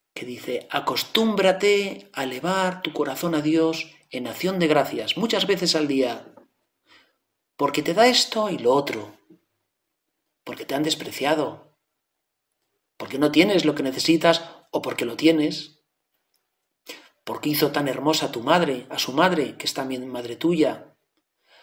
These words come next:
porque creó el sol y la luna y aquel animal y aquella otra planta, porque hizo aquel hombre elocuente y a ti te hizo premioso.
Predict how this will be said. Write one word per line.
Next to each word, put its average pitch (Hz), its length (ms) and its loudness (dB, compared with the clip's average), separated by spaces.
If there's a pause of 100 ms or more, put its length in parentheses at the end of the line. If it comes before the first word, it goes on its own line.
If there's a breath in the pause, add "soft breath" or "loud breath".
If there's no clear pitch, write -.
(160 soft breath)
porque 139 320 -4
creó 160 520 8
el 123 200 -4
sol 143 520 2
y 143 60 -4
la 117 120 -6
luna 131 380 -6
y 113 80 -10
aquel 147 200 -2
animal 135 760 0 (140)
y - 80 -18
aquella 123 280 -10
otra 113 180 -8
planta, 127 640 -6 (1500)
porque 135 240 -4
hizo 170 420 0
aquel 147 680 2
hombre 147 400 2
elocuente 220 840 0
y - 80 -14
a - 60 -16
ti 147 120 -4
te 151 100 0
hizo 175 240 -2
premioso. - 440 -2